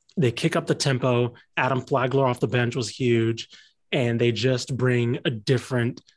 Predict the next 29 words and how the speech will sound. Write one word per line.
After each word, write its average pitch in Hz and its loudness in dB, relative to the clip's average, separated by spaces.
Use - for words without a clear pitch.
they 156 2
just 143 2
brought 143 2
a 131 0
different 131 -2
level 120 0
of, 110 -4
uh, 143 -4
of 160 -4
cohesiveness 127 0
on 123 2
offense 117 -4
to 139 0
where 117 2
you, 131 0
they 143 0
had 139 2
no 135 4
weakness, 196 -2
right? 147 0
They 143 2
could, 123 -4
we 143 4
mentioned 139 4
how 131 2
that's 120 -2
probably 127 0
the 120 2
best, 113 -2